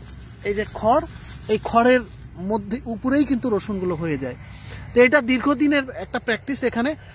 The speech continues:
হাজার হাজার হেক্টর জমিতে এই বড়াইগ্রাম এবং গুরুদাসপুর, এই, এই, আ, চাটমোহর, এইসব এলাকাগুলোতে এই ইনারা, এই চাষি ভাইরা এই, আ, রসুনগুলো আবাদ করে থাকে। তো এ-, এবারের রসুনের আবাদের কি পরিমাণ, বেশি না কম?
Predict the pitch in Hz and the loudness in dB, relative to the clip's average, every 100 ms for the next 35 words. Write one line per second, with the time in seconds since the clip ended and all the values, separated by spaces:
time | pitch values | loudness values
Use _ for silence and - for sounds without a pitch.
0 | - - 226 233 302 302 196 220 269 285 | -18 -2 2 6 6 4 2 0 2 0
1 | 190 233 - 240 214 220 214 254 294 - | 0 -2 -2 -2 0 -2 -2 -4 -4 -14
2 | - - 190 196 202 185 208 220 220 233 | -20 -10 2 4 4 4 4 4 2 2
3 | 240 233 190 202 208 202 202 - 233 254 | 0 -2 -4 -2 0 2 0 -2 -6 -6
4 | - - - - 190 196 202 185 185 - | -8 -20 -12 -2 2 4 4 4 2 0
5 | - 185 226 214 226 202 247 247 220 196 | -4 -2 -2 -2 -2 -2 -2 -2 -2 -2
6 | 220 202 196 196 190 185 180 214 220 175 | -2 0 0 0 -2 -2 -2 0 0 0
7 | 170 170 165 180 175 220 - - - - | -4 -4 -4 -2 -2 -2 -6 -20 -20 -10
8 | 170 170 190 185 165 170 165 165 - - | -6 -4 -4 -4 -4 -4 -2 -4 -4 -6
9 | 151 147 147 - 147 143 147 160 190 185 | -6 -8 -12 -16 -12 -8 -6 -4 -2 0
10 | 190 160 170 - 190 - 196 254 294 - | 0 0 -4 -6 -8 -6 -8 -8 -10 -14
11 | - - - - - 214 208 - 170 190 | -20 -20 -20 -20 -4 0 0 -2 -4 -2
12 | 185 220 208 247 269 262 254 185 208 247 | -2 -2 0 4 4 2 -2 0 2 4
13 | 277 285 269 254 254 247 269 277 262 285 | 4 4 4 2 0 -2 -4 -2 0 2
14 | 277 226 220 277 262 226 269 | 0 0 0 0 0 0 -2